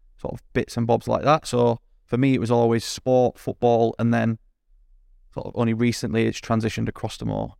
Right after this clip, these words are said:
more strength and conditioning. Um, I played football up until two thousand and fourteen, 'cause in two thousand eleven I had a little incident and got hit by a lorry and broke my neck, which pretty much stopped me playing football at the level that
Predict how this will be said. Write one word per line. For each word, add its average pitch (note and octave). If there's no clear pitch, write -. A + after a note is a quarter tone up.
more B2
strength A2+
and A2
conditioning. A#2+
Um, A#2+
I -
played B2
football B2+
up -
until B2+
two B2+
thousand B2
and A#2+
fourteen, C3+
'cause B2
in A#2
two B2
thousand A#2
eleven A#2
I B2
had A#2
a A#2+
little A#2
incident A#2+
and A#2+
got A#2+
hit C#3
by B2
a A#2+
lorry B2
and A#2+
broke A#2+
my A#2+
neck, D3
which B2
pretty A#2
much -
stopped -
me A#2+
playing A#2+
football A2+
at G#2
the A2+
level A#2
that A2+